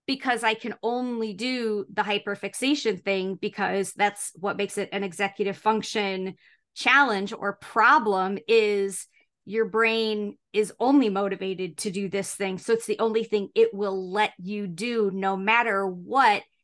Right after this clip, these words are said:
you want to be doing. So it isn't like I could be doing other things instead of this. It's like, this is the only thing my brain is gonna let me do, no matter how desperately I know I need to be doing something else.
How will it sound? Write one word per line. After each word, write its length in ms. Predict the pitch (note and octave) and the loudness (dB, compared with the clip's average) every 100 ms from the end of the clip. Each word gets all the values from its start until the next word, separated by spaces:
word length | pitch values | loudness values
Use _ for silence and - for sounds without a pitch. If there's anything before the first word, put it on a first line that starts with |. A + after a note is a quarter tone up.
| _ | _
you 160 | G3 G#3+ | -8 -6
want 480 | F3+ F#3 G#3+ G#3 G3+ _ - | -4 0 4 4 0 _ -8
to 120 | - | -6
be 180 | F3+ G#3 | -6 -8
doing. 580 | D#3 G#3+ A#3+ - - - - _ | -6 -4 -2 -4 -8 -16 -20 _
So 240 | - A#3+ | -2 0
it 100 | A3+ | 2
isn't 320 | A#3+ G#3+ - | 2 0 -2
like 300 | G3 G3+ F#3+ - | 0 0 -2 -2
I 100 | G#3 | -4
could 320 | G3+ - A#3+ | -2 -4 -4
be 120 | G#3+ | -4
doing 320 | F#3+ G#3 F#3+ F#3 | 0 0 0 -2
other 220 | G3+ G3 | -2 -2
things 320 | G3 G3 F#3+ | -4 -6 -6
instead 380 | F#3+ - G#3+ G3 | -8 0 2 2
of 140 | F#3 | 0
this. 340 | B3 A#3 - - | 0 0 -2 -10
It's 180 | G3 - | -10 -6
like, 160 | G3 - | -6 -2
this 260 | F#3+ A#3 | -2 0
is 100 | C4+ | -2
the 140 | G3+ - | -4 -2
only 220 | G#3 G#3 | -2 -2
thing 180 | G#3 G3 | -2 -2
my 100 | F#3+ | -2
brain 240 | F#3+ G3 | -2 -4
is 160 | F#3+ F#3 | -6 -6
gonna 160 | G3+ G3 | -6 -4
let 340 | F#3+ G#3 - | 0 0 0
me 160 | G#3+ G3+ | -4 -4
do, 340 | G3+ A3 F#3+ - - _ | 0 0 0 -4 -20 _
no 120 | G#3 | -2
matter 240 | G#3+ G#3 G3 | 2 2 2
how 220 | G#3+ A3 E3+ | 0 -2 -2
desperately 540 | - G#3+ - A3 G3+ G3 | -4 -4 -4 -6 -4 -2
I 120 | G3 | -2
know 180 | G3 F#3 | -2 -2
I 140 | G3 | -2
need 260 | F#3+ F#3+ F3+ | -4 -6 -8
to 60 | F3+ | -8
be 80 | |
doing 220 | F#3 D3+ - | -4 -4 -4
something 340 | F3+ - F3 | -8 -6 -6
else. 340 | - D3 - | -6 -6 -14